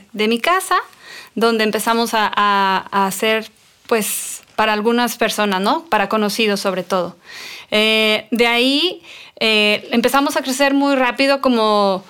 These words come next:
Eh, mucho más rápido de lo que, de lo que yo podía, <laughs> este, manejar. Eh, y Marco, mi esposo, empezó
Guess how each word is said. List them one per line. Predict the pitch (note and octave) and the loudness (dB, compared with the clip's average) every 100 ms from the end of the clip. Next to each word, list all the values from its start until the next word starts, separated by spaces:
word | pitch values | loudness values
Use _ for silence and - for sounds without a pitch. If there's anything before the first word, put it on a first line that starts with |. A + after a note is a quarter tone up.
| - - - - | -20 -20 -20 -4
Eh, | G#3 G3+ G3 G3+ | 0 2 2 0
mucho | G#3+ G#3 | -2 0
más | A#3 A#3+ | 0 0
rápido | B3+ B3+ B3 | 0 2 2
de | A#3 | 2
lo | A3 G3+ | 0 -2
que, | G#3 G3 F#3+ - | 0 0 0 -4
de | G3+ G3+ | -2 -2
lo | G3 | 0
que | G3+ | 0
yo | G#3+ A3 | 0 2
podía, | A#3 A3+ A3+ A3+ A3+ G3 - | 0 2 0 0 -2 -6 -12
<laughs> | - | -8
este, | A3 G3+ - G#3 G3 F#3+ - | -6 -6 -2 0 2 0 -2
manejar. | G#3+ G#3 G#3 G3+ G#3+ D#4 - - - - - | 0 0 0 0 0 -2 -10 -20 -20 -20 -10
Eh, | - G#3+ G#3+ G#3 G3+ - - | -2 0 2 2 0 -2 -6
y | A#3 A3 G#3+ G#3 | -4 0 2 2
Marco, | G#3 A3+ A3+ B3 | 2 0 0 2
mi | B3 | 0
esposo, | A#3+ C4 C4+ C#4+ D4 G#4 - | 2 0 2 2 2 0 -6
empezó | - A3 G#3 G#3 A3 G#3+ | -4 -2 -2 2 2 0